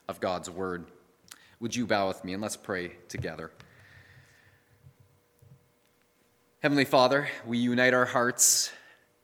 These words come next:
in prayer as we lift it up to you from our various locations.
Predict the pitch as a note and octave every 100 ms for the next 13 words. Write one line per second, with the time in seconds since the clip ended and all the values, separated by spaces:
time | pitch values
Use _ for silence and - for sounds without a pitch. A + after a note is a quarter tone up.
0 | _ - G#2+ - B2+ B2 C3+ C3+ A2+ G#2+
1 | A2 A#2+ B2+ A2+ A2+ - A2+ A#2 A2+ A#2+
2 | G#2 G2 G#2+ A2 A2 G#2 - A2 G#2 G#2+
3 | F#2+ - G2 G2+